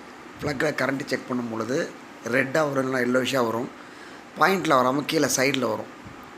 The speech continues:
இதை வச்சே நம்ம கண்டுபிடிச்சிடலாம் ரிச் மிக்சரில் இருக்குன்ட்டு. இப்போ ரிச் மிக்சர்னோன்னு நம்ம கவனத்துக்கு வர்றது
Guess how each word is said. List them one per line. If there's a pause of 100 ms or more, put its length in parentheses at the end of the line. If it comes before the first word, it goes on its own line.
(300)
இதை
வச்சே
நம்ம
கண்டுபிடிச்சிடலாம்
ரிச்
மிக்சரில்
இருக்குன்ட்டு. (500)
இப்போ
ரிச்
மிக்சர்னோன்னு
நம்ம
கவனத்துக்கு
வர்றது